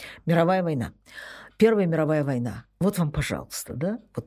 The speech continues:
Первая мировая война. Старьё. А? С-, что за тема? Старьё. Какой там Водолазкин? Водолазкин ещё всё-таки более современен. Совершенно блистательная, великолепная, абсолютно современная вещь, потому что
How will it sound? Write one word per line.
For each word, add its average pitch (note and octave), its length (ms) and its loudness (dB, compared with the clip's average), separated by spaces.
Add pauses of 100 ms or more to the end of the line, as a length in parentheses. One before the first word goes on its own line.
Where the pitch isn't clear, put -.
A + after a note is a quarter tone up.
Первая D3 380 0
мировая B2+ 420 -4
война. B2+ 460 -8 (440)
Старьё. - 540 -2 (400)
А? E3+ 120 0 (140)
С-, - 240 -14
что - 140 -4
за D3 160 0
тема? C#3 400 -10 (200)
Старьё. A3+ 500 0 (320)
Какой - 240 2
там G3+ 180 2
Водолазкин? D3 600 -2
Водолазкин F3 600 -2 (220)
ещё F#3 540 0
всё-таки D#3 320 -4
более E3 300 0
современен. D3+ 560 -4 (440)
Совершенно G3+ 500 2
блистательная, F#3+ 840 -2
великолепная, C3+ 920 -2
абсолютно G3+ 500 -6
современная C#3+ 600 -4
вещь, C4+ 260 -4
потому F3+ 300 -4
что F3 180 -6